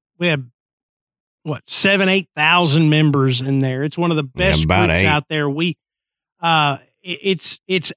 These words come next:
Speaker 1: active every day, and there's just, you know, people sharing personal experiences. Um, I've seen people ask for help with
Speaker 2: Mm-hmm.
Speaker 1: situations that are going on in,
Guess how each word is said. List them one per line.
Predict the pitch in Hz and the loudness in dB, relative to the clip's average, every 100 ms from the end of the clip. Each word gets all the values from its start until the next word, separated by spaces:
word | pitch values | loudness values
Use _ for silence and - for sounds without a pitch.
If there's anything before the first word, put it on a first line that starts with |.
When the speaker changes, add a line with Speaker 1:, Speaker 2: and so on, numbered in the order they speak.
| _ | _
Speaker 1:
active | 185 190 - 180 151 - 202 | 0 0 0 -2 -4 -4 -4
every | 185 160 156 | 0 0 0
day, | 139 127 123 | -2 -8 -12
and | 127 123 | -18 -20
there's | 127 120 | -20 _
just, | 156 135 _ _ | -20 -20 _ _
you | 151 | _
know, | 135 | _
people | - 220 175 | -8 -6 -6
sharing | - 214 190 170 | -4 0 2 0
personal | - 170 143 165 151 | 0 -2 -2 -6 -8
experiences. | - - 185 180 - 170 - _ _ _ _ _ | -10 -4 -2 -2 -4 -8 -10 _ _ _ _ _
Um, | 156 151 135 127 123 _ _ - | -2 -2 -2 -6 -12 _ _ -10
I've | 156 | -2
seen | 190 175 | 0 2
people | 202 170 170 | 2 2 2
ask | 175 - | 2 0
for | 147 | -2
help | 113 170 208 226 - - _ _ _ | 0 2 2 0 -6 -20 _ _ _
with | 156 143 | -6 -2
Speaker 2:
Mm-hmm. | 90 92 107 | 0 2 2
Speaker 1:
situations | 196 - 175 185 190 214 208 156 | 2 2 4 4 2 2 0 2
that | 180 | 0
are | 170 | 0
going | 185 214 220 | 0 2 2
on | 170 233 208 | 4 2 2
in, | 170 | 0